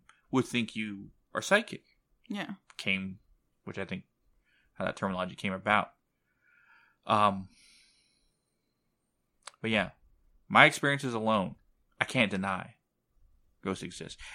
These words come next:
Speaker 1: And that's what comes to people is that when people say ghosts don't exist, stuff like that,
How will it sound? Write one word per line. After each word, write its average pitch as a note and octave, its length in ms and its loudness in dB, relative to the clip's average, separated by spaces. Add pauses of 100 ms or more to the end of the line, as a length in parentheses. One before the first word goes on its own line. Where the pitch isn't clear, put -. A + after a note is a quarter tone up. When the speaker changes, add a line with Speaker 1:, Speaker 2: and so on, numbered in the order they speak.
Speaker 1:
And D3+ 100 6
that's F#3+ 120 6
what A#2+ 100 0
comes D3+ 180 0
to C#3 60 -4
people C3 460 0
is G#2+ 200 0
that G#2 260 2 (240)
when A#2 80 -10
people D#3+ 160 6
say C#3+ 160 6
ghosts A#2 300 2
don't G#2+ 120 2
exist, F#2+ 360 -6
stuff - 200 -16
like F#2+ 140 -10
that, F#2 260 -6